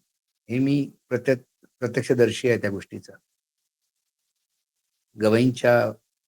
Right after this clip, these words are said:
वर जो एक लेखांचं पुस्तक प्र-, प्रसिद्ध झालं, त्यात अटलजींनी पंतप्रधान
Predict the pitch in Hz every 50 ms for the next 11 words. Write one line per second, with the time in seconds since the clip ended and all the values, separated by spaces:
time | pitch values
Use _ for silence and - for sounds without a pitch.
0 | _ _ _ _ _ _ _ _ 117 110 113 113 110 104 107 113 110 107 107 107
1 | - _ _ _ _ _ _ _ _ _ _ _ _ _ _ _ _ _ _ _
2 | _ _ _ _ _ _ _ _ _ _ _ _ _ 107 107 110 - - 117 110
3 | 110 117 113 - 123 - - - 147 147 - _ _ _ - 131 120 123 - -
4 | - 107 - 127 113 120 110 107 104 107 107 107 - 110 107 110 - _ _ _
5 | _ _ - 113 113 117 113 110 113 117 113 113 120 123 143 - _ _ _ _
6 | _ _ _ _ _ - 110 107 101 104 107 104 113 120 120 123